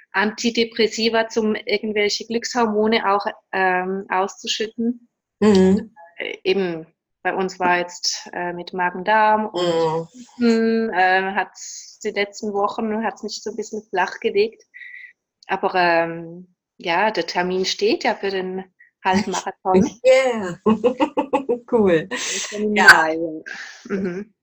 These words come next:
Speaker 2: Ja, schön. Wie war so diese Hypno-Einheiten für dich? War das leicht für dich anzunehmen? Hat das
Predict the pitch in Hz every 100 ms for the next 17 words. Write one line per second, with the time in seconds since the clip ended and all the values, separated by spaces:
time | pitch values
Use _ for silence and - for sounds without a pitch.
0 | _ - - - 202 202 - - 202 175
1 | 165 - - - - 220 196 175 190 240
2 | - 208 226 208 226 214 196 196 185 165
3 | - 160 196 240 254 - 208 226 254 226
4 | 233 226 240 262 262 - 254 220 247 311
5 | - - 190 196 - - 196 - _ _
6 | - - 202 202 226 226 - 156 185 165
7 | 196 277 - 269 226 240 233 - 190 -
8 | - 294 277 269 269 269 269 269 262 -
9 | _ - _ _ - - 208 220 220 220
10 | 220 -